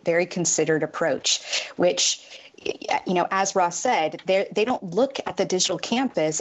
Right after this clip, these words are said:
as a bolt-on. It is integrated into the D N A of the university, of the student, of the faculty experience.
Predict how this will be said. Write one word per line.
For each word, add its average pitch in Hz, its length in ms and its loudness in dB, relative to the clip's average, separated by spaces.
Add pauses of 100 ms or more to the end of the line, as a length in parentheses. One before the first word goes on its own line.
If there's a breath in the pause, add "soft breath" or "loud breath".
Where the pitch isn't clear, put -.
as 180 280 2
a 185 120 2
bolt-on. 165 760 -2 (320 loud breath)
It 233 220 0
is 208 240 0
integrated 185 640 2
into 196 240 0
the 180 140 2
D 170 200 -4
N 165 120 2
A 180 280 0 (100)
of 190 240 2
the 170 60 -4
university, 160 840 0
of 185 240 2
the 175 80 -2
student, 170 580 -2
of 180 140 2
the 170 80 0
faculty 165 560 0
experience. 147 800 -2